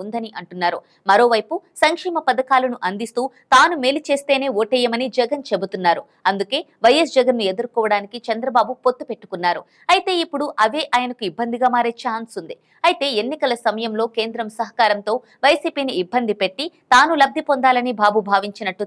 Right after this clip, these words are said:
తెలుస్తోంది. మరోవైపు బీజేపీ ఎట్టి పరిస్థితుల్లో గెలవాలని చూస్తోంది. ఈసారి ఎన్నికల్లో నిలబడ్డ పది అసెంబ్లీ స్థానాల్లోనూ, ఆరు ఎంపీ స్థానాల్లోనూ బీజేపీ ఖచ్చితంగా గెలవాలని ప్లాన్ వేస్తున్నట్టుగా సమాచారం. టీడీపీతో పాటు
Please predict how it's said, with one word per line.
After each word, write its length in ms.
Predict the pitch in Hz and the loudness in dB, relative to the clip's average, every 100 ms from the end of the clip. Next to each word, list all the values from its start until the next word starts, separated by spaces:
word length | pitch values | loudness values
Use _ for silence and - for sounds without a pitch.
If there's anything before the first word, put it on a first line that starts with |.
| 202 | -2
తెలుస్తోంది. 480 | 170 - 170 165 - _ - | -4 -2 -2 -2 -10 _ 2
మరోవైపు 460 | 202 208 185 180 311 320 - 240 | 6 6 4 2 0 -2 -4 0
బీజేపీ 380 | 339 330 311 277 | 4 2 2 0
ఎట్టి 180 | 240 269 262 | 0 -2 0
పరిస్థితుల్లో 560 | 214 233 247 233 233 254 196 | 0 0 -6 -6 -2 0 2
గెలవాలని 480 | 202 240 247 220 214 | 2 4 2 0 -8
చూస్తోంది. 440 | 190 - 175 170 175 _ - 254 | -12 -8 -8 -8 -12 _ -8 -6
ఈసారి 300 | 262 262 226 208 | 2 2 2 -2
ఎన్నికల్లో 400 | 226 226 226 214 196 | -4 -4 -2 -2 -4
నిలబడ్డ 340 | 202 196 196 262 214 | -2 -2 -2 2 2
పది 160 | 208 - | 2 -4
అసెంబ్లీ 300 | 214 226 214 208 | -6 -4 -4 -2
స్థానాల్లోనూ, 600 | 190 196 214 214 208 240 - - 240 | -2 0 0 -2 -2 -4 -8 2 6
ఆరు 160 | 302 311 | 6 4
ఎంపీ 200 | 254 262 - | -4 -6 -12
స్థానాల్లోనూ 600 | - 208 214 226 220 220 214 | -2 -2 0 -4 -4 -6 -6
బీజేపీ 320 | 214 247 247 240 - | -6 -6 -8 -8 -6
ఖచ్చితంగా 460 | 254 320 294 254 226 | -6 -6 -6 -2 0
గెలవాలని 420 | 208 208 208 208 214 | 2 2 0 -4 -2
ప్లాన్ 220 | 196 208 202 | 0 0 -4
వేస్తున్నట్టుగా 580 | 196 214 185 - 175 202 - | -8 -10 -12 -8 -4 -4 -2
సమాచారం. 480 | 208 190 - 170 - _ _ - | -4 -4 -2 -2 -4 _ _ 0
టీడీపీతో 440 | 330 330 294 240 - | 0 0 -4 -6 0
పాటు 200 | 196 190 | 2 0